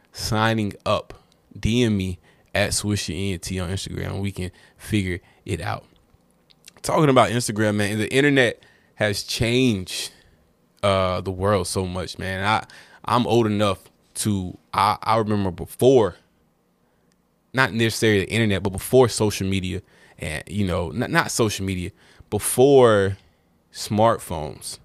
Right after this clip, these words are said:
'Cause it's not, social media has been around, but s-, smartphones took it to another level. So I, in middle school, it was Bebo, if you remember Bebo.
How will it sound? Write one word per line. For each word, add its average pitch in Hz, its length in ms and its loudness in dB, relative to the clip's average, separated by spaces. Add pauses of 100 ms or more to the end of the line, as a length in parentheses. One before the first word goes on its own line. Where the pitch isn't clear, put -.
(800)
'Cause 117 160 2
it's 127 80 2
not, 143 240 2
social 147 340 2
media 117 280 6
has 95 140 0
been 95 160 0
around, 90 440 -4 (380)
but 98 100 0
s-, - 160 -4
smartphones 101 1120 -2 (360)
took 104 240 0
it 92 120 -6
to 104 180 2
another 92 260 0
level. 95 400 -2 (720)
So 90 180 0
I, 110 340 0
in 110 180 2
middle 139 180 4
school, 104 580 0 (400)
it 104 100 0
was 95 400 -6 (440)
Bebo, 104 560 2 (240)
if 95 180 -12
you 101 120 0
remember 98 260 0
Bebo. 98 500 2